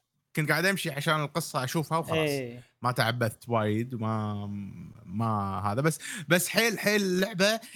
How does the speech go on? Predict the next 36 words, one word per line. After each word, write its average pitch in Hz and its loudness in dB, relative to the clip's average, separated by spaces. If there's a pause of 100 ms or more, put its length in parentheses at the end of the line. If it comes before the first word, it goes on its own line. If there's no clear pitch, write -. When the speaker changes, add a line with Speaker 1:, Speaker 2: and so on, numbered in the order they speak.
(140)
Speaker 1:
يعني 131 4
أول 196 4
ما 196 4
خلص 190 4
ديمو، 196 2 (140)
يلا، 117 2 (140)
اشتر 135 2
مشعل. 101 -6 (160)
أنا 123 2
مقتنع 110 -2
فيها. 92 -6 (380)
وأعطوني 123 0
بري 117 0
أوردر 110 0
بونس. 104 -2
شنو 339 2
البري 339 2
أوردر 302 4
بونس؟ 170 2 (500)
Speaker 2:
بري 147 0
أوردر 170 2
بونس، 170 0
آه، 131 -2
هدوم، 143 0
آه، 120 -8 (1040)
كاميرا. 151 2 (220)
عرفت 143 -2
ال-، 135 -2
الكاميرا 139 2
هذيل 135 0
ال-، 127 -6 (420)
شفت - -6
ال-، 143 2
اللي 131 0
يعطونك 147 2
الكوستات؟ 170 0